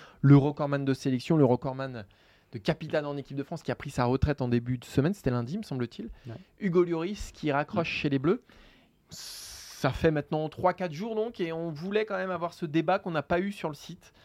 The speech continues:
Speaker 1: euh, eurosport point F R, et donc qu'on aimerait avoir avec Maxime. Lloris Barthez, qui est le plus grand ? Maxime, je vois ton petit sourire. Il sent qu'il va m'en mettre une là, qu'il veut,
Speaker 2: Mais
Speaker 1: il veut
Speaker 2: non.
Speaker 1: me clouer au pilori.
Speaker 2: Ah, pas du tout.
Speaker 1: Euh,
Speaker 2: Non, pas du tout, parce que c'est difficile.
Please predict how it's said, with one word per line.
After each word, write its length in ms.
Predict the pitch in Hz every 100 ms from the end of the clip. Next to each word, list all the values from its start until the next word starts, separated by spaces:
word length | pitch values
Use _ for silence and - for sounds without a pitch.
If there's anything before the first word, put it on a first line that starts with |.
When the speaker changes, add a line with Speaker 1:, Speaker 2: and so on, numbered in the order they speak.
| - - _ 127
Speaker 1:
euh, 120 | 113
eurosport 340 | 113 127 135
point 140 | 131 117
F 60 |
R, 120 | 127
et 60 | 147
donc 140 | 120 -
qu'on 140 | 120
aimerait 220 | 120 123
avoir 420 | 127 117 120 113 _ _ _ -
avec 300 | 147 139 -
Maxime. 460 | 123 - - 160 185 _ _ _ _ _
Lloris 340 | 139 160 175 180
Barthez, 440 | 135 127 - 135 151 - _ _ _
qui 260 | - - 160
est 200 | 156 -
le 220 | 131 123
plus 180 | 139 -
grand ? 300 | 113 117 151 _ _ _ _ -
Maxime, 540 | 127 - - 156 170 - _ _ _ -
je 120 | 113
vois 220 | 117 120 147
ton 140 | 135
petit 120 | 120
sourire. 380 | 127 131 123 156 180 - - -
Il 120 | 151
sent 220 | - 196
qu'il 120 | -
va 100 | 131
m'en 120 | 123 127
mettre 260 | 127 -
une 120 | 147 117
là, 120 | 104
qu'il 200 | - 165
veut, 120 | 185
Speaker 2:
Mais 100 | 240
Speaker 1:
il 100 | 247
veut 60 | 247
Speaker 2:
non. 180 | 233
Speaker 1:
me 60 | 202
clouer 160 | 185 175
au 60 |
pilori. 420 | 156 151 131 131 175
Speaker 2:
Ah, 60 |
pas 120 | 120
du 140 | 139 139
tout. 140 | - 104 -
Speaker 1:
Euh, 920 | 120 120 113 117 64 65 64 64 50 50
Speaker 2:
Non, 140 | 170
pas 140 | 170
du 100 | 165
tout, 100 | 165
parce 180 | 233 156
que 80 | -
c'est 140 | 139
difficile. 540 | 156 160 151 - 127